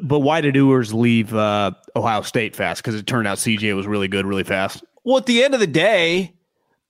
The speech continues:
Speaker 2: at any given time on this planet, there's, like, fifteen legit N F L, fifteen,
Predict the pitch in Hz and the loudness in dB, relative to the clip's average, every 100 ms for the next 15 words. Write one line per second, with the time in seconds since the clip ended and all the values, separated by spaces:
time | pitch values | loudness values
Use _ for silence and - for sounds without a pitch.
0 | 180 190 254 269 247 147 202 185 151 165 | 0 2 2 2 2 2 0 0 0 0
1 | 175 151 147 - - - 123 160 117 - | 2 2 0 -2 -8 -2 0 0 -4 -8
2 | _ _ _ 180 180 202 - - - 226 | _ _ _ -2 2 0 0 -12 -2 -2
3 | - - 208 190 156 135 160 160 147 135 | 0 2 2 4 2 2 0 0 -2 2
4 | 143 143 - 226 - 220 175 139 | 0 0 -2 -2 0 0 2 0